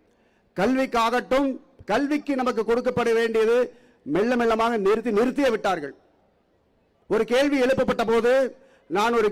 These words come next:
கேள்வியை கேட்டேன், மாநிலங்களில் எவ்வளவு பகிர்வு,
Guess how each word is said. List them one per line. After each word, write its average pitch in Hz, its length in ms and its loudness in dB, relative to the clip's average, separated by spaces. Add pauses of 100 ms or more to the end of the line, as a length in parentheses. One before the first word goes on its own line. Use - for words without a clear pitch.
கேள்வியை 269 340 2 (100)
கேட்டேன், 226 360 0 (640)
மாநிலங்களில் 247 760 0 (560)
எவ்வளவு 269 360 2 (320)
பகிர்வு, 254 360 2